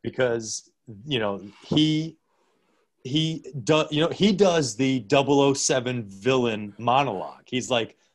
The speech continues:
"Let me tell you our whole evil plan. Mwahaha. We're going to create disorder, and the world's going, you know, all the galaxy's gonna be like, 'We want order. Remember the Empire? They did a great job.'"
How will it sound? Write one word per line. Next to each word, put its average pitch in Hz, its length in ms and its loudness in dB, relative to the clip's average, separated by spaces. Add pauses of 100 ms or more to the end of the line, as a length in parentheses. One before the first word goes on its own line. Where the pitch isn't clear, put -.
"Let 98 160 -6
me 117 100 -4
tell 135 220 -2
you 135 140 2
our 135 140 4
whole 143 340 0 (180)
evil 151 300 -2
plan. 160 480 -4
Mwahaha. 95 640 -4 (500)
We're 117 200 -2
going 135 340 0
to 135 180 -2
create 127 560 0
disorder, 120 720 -2 (300)
and 123 300 -2
the 127 40 -2
world's 127 440 2
going, 135 260 -4
you 120 60 -2
know, 110 80 -2
all 127 160 2
the 135 60 2
galaxy's 135 580 0
gonna 120 140 -6
be 120 80 -4
like, 123 200 -2
'We 247 80 0
want 247 200 2
order. 226 340 4
Remember 190 340 0
the 208 120 -4
Empire? 208 420 0
They 202 120 -4
did 196 140 -8
a 202 40 -4
great 196 260 -6
job.'" 175 360 -8